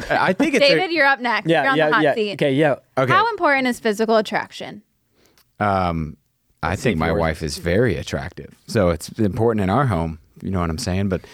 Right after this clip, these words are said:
Speaker 1: uh, he-,
Speaker 2: Okay.
Speaker 1: here would be, um, here would be the nature of the question. I think this is, this is a really important one, particularly for Christians. I think that sometimes at the porch, we give the impression that, uh, by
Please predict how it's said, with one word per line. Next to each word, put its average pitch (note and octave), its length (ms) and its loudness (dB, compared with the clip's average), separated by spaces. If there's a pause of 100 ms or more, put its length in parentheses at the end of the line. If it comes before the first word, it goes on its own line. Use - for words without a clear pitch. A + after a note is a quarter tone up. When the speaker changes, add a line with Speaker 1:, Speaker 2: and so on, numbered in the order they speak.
(140)
Speaker 1:
uh, C4 320 2
he-, F3 120 4
Speaker 2:
Okay. B3+ 120 0
Speaker 1:
here G#3 120 4
would A#3 140 2
be, F3 240 2
um, A#2+ 500 0 (500)
here F3+ 140 4
would G3+ 100 2
be F3 120 2
the C#3 160 0
nature C3 280 2
of B2 60 4
the A2+ 60 2
question. G#2 280 0
I A2+ 60 0
think E3 160 0
this E3 180 2
is, B2 240 0
this B2 240 2
is G#2 220 -2 (220)
a A#2 100 2
really C#3 240 2
important A#2 320 2
one, G#2 160 2
particularly C3+ 400 0
for A2+ 100 -2
Christians. F#2 680 -2 (300)
I A#2+ 120 0
think B2+ 180 0
that A#2 100 2
sometimes B2 480 0
at A2 220 0
the F#2+ 60 -6
porch, A2 440 0
we G#2+ 80 2
give G2+ 140 0
the A2 80 4
impression G2 640 0 (360)
that, F#2+ 460 -2
uh, G2 160 2
by G2 340 0